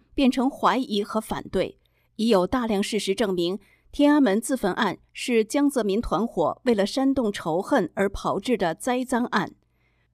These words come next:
这个栽赃案奏效后，对法轮功的迫害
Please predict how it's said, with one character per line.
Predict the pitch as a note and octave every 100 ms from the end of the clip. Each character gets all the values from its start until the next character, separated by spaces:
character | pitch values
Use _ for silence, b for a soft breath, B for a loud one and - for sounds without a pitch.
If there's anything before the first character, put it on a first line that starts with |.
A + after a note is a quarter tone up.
| _ _
这 | C4+
个 | A#3+ A3
栽 | G#3 C4
赃 | C4 B3+
案 | C4 G3+
奏 | - G#3+
效 | F#3+ F#3
后， | F3 G#3 D#3+ _ _ _
对 | D4 C4+
法 | B3 G#3+
轮 | F#3
功 | G#3 C4+
的 | -
迫 | - A#3+
害 | - G3